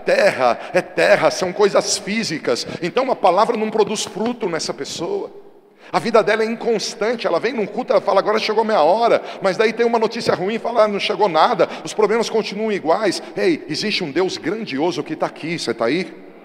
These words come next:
E eu quero te ensinar uma das ações do diabo na guerra espiritual. Fala pra quem tá do teu lado. Uma das artimanhas, fala.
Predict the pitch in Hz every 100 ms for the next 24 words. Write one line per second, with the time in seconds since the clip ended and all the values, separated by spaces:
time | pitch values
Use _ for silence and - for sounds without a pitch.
0 | - - - - - - - 156 214 214
1 | 214 208 202 185 175 147 113 - - 220
2 | 311 247 196 202 147 - 196 233 233 -
3 | 233 - 165 160 185 196 185 151 - 202
4 | 190 - 180 165 165 139 - 190 185 160
5 | 165 143 151 147 143 131 113 104 - -
6 | - 196 190 170 208 196 - 180 175 180
7 | 151 117 - 170 165 92